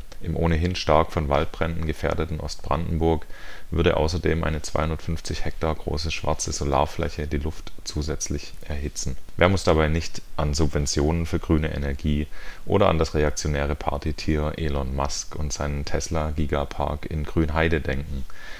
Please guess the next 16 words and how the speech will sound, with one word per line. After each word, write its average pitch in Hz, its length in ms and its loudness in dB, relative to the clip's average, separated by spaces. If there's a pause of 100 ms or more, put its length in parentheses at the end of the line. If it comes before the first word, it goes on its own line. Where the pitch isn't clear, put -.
(160)
Wir 101 100 4
freuen 82 340 4
uns 80 260 2
auf - 160 -4
Baumhäuser 78 600 2
und 76 180 -2
Waldbesetzungen, 73 880 0
auch 95 320 2
in 80 180 -2
Ostbrandenburg, 73 880 0
mit 73 160 -2
Blick - 360 -2
auf 73 240 -2
die 71 340 -2
wunderschöne 69 680 -2
Oder. 73 360 0